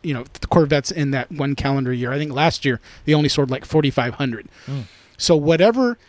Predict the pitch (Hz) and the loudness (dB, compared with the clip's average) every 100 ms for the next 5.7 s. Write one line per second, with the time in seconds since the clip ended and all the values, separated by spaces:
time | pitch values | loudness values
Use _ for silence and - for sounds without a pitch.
0 | _ _ _ 160 139 - 170 113 180 - | _ _ _ -6 -2 -2 -2 2 2 2
1 | - 156 - - 151 143 - 143 - 156 | 0 0 0 2 2 2 -2 -6 0 0
2 | 139 156 160 165 - 160 156 - 147 147 | 2 2 2 2 0 -2 -2 -4 -2 -2
3 | 147 - 156 175 190 139 175 175 160 160 | -2 -2 0 0 0 0 0 2 2 2
4 | 156 160 170 143 151 170 - 147 147 151 | 2 2 2 0 0 0 0 0 -2 -2
5 | 156 160 127 117 120 113 | -2 0 -2 -2 -6 -8